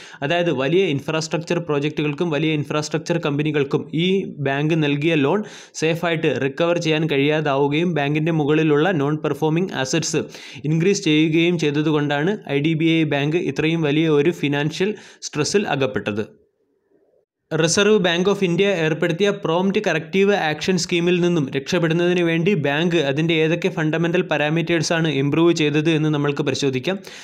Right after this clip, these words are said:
അതായത്, പ്രോംപ്റ്റ് കറക്റ്റീവ് ആക്ഷൻ സ്കീമിൽ ഈ ബാങ്ക് ഉൾപ്പെട്ടപ്പോൾ തന്നെ Government of ഇന്ത്യയും കൂടാതെ എൽ ഐ സിയും ഈ ബാങ്കിൽ ഒരു ഹ്യൂജ് ഇൻവെസ്റ്റ്മെന്റ് നടത്തിയിരുന്നു. അതായത്, വളരെ വലിയ ഒരു എമൗണ്ട് ബാങ്കിലേക്ക് പമ്പ് ചെയ്തതുകൊണ്ട് ബാങ്കിൻ്റെ ക്യാപിറ്റൽ അഡിക്വസി റേഷ്യോ മെയിൻറ്റെയിൻ ആയി പോവുകയും ബാങ്കിൻ്റെ റെഗുലർ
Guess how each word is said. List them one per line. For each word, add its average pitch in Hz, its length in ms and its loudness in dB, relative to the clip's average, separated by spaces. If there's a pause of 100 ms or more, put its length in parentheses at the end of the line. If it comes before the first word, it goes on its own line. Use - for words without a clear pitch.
(100)
അതായത്, 175 340 0
പ്രോംപ്റ്റ് 180 480 0
കറക്റ്റീവ് 185 480 0
ആക്ഷൻ 160 360 0
സ്കീമിൽ 165 460 0
ഈ - 140 0
ബാങ്ക് 156 340 0
ഉൾപ്പെട്ടപ്പോൾ 160 560 0
തന്നെ 160 280 0 (400)
Government 175 420 2
of 185 140 0
ഇന്ത്യയും 165 420 4
കൂടാതെ 165 480 2
എൽ 147 160 2
ഐ 170 80 2
സിയും 170 300 0
ഈ 147 140 0
ബാങ്കിൽ 160 380 2
ഒരു 170 200 2
ഹ്യൂജ് 165 320 2
ഇൻവെസ്റ്റ്മെന്റ് 165 520 0
നടത്തിയിരുന്നു. 151 520 0 (340)
അതായത്, 185 340 2
വളരെ 147 400 2
വലിയ 165 300 2 (140)
ഒരു 170 220 4 (100)
എമൗണ്ട് 160 480 2
ബാങ്കിലേക്ക് 160 640 0
പമ്പ് 160 260 0
ചെയ്തതുകൊണ്ട് 156 600 2 (440)
ബാങ്കിൻ്റെ 170 480 0
ക്യാപിറ്റൽ 175 500 0
അഡിക്വസി 156 460 -2
റേഷ്യോ 165 340 2
മെയിൻറ്റെയിൻ 160 400 2
ആയി 165 180 0
പോവുകയും 151 440 2
ബാങ്കിൻ്റെ 160 440 -2
റെഗുലർ 165 380 0